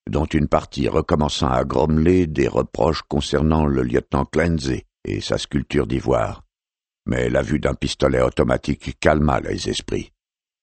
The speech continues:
Pour les occuper, nous mîmes ces pauvres diables au travail sur les machines,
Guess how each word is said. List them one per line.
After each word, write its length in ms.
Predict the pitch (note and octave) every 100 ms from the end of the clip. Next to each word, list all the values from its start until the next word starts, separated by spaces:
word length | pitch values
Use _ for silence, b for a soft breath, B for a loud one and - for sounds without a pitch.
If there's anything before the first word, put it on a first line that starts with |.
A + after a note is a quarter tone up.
| _ _ _ _ _ _ -
Pour 180 | E2 D2+
les 240 | E2 E2
occuper, 580 | G#2 - G#2+ B2+ B2+ B2+
nous 240 | A#2+ A2+
mîmes 300 | A2 A2 A2
ces 200 | - A#2
pauvres 440 | F2+ G#2+ G2+ B1+ D2
diables 320 | D#2+ D2+ D#2+
au 80 | E2
travail 420 | - D2+ D#2+ E2
sur 200 | - E2
les 100 | F2+
machines, 540 | E2 - B1 G#1+ D#2+